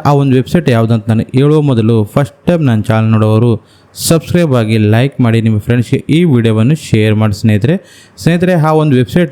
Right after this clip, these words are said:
ಲಿಂಕ್ ಬೇಕಂದರೆ ನಿಮಗೆ ಕೆಳಗೆ ಡಿಸ್ಕ್ರಿಪ್ಷನಲ್ಲಿ ವೆಬ್ಸೈಟ್ ಲಿಂಕ್ ಇರುತ್ತೆ, ಅಲ್ಲಿ ಕ್ಲಿಕ್ ಮಾಡಿ ಆ ಒಂದು ವೆಬ್ಸೈಟನ್ನು ಓಪನ್ ಮಾಡಿ. ಓಪನ್ ಮಾಡಿದ ತಕ್ಷಣ ನಿಮಗೆ ಈ ರೀತಿ ಬರುತ್ತೆ ಸ್ನೇಹಿತರೆ, ನೋಡ್ತಿರ್ಬೋದು. ಇಲ್ಲಿ ರಿಂಗ್ ಟೂನ್ ಮೇಲೆ ಕ್ಲಿಕ್ ಮಾಡಿದ್ರೆ ನಿಮಗೆ ಹಲವಾರು ರಿಂಗ್ ಟೂನ್ ಇರುತ್ತೆ ಸ್ನೇಹಿತರೆ, ನೋಡ್ತಿರ್ಬೋದು.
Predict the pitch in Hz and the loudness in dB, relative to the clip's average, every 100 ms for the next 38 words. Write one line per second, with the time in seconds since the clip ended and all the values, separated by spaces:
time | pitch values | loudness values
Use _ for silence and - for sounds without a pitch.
0 | 143 139 113 120 120 113 113 113 113 143 | -2 -2 -2 -2 0 0 0 2 2 0
1 | 110 - 135 156 151 123 - 135 131 117 | 0 -2 -2 0 0 -2 -2 -4 0 0
2 | 143 117 - - - _ - 110 - 160 | 2 0 -4 -10 -20 _ -2 0 0 0
3 | 113 127 143 117 107 139 - 135 135 135 | 0 -2 -2 -4 -2 -4 -2 -2 0 0
4 | 139 151 151 147 - 117 117 110 117 123 | -2 0 0 -2 0 0 2 0 0 -2
5 | 127 - 113 120 110 107 110 170 151 - | -2 0 -2 0 0 0 0 -2 -6 -10
6 | 120 156 170 190 156 131 127 117 - 139 | -2 -2 0 0 2 0 -2 -4 -2 -2
7 | 131 117 120 135 156 156 151 127 117 110 | 0 0 0 0 0 0 0 -2 -2 -2
8 | 117 107 117 117 113 107 113 190 - - | 0 0 0 0 -2 0 0 -2 -4 -14
9 | _ - 139 147 147 160 190 175 160 127 | _ -4 0 0 0 0 0 0 0 -2
10 | 127 139 131 113 113 113 143 113 120 156 | -2 -2 0 0 0 0 0 0 0 0
11 | 175 165 160 156 127 110 107 107 113 113 | 0 0 0 -2 0 -2 -2 0 0 0
12 | 110 107 110 | 0 0 0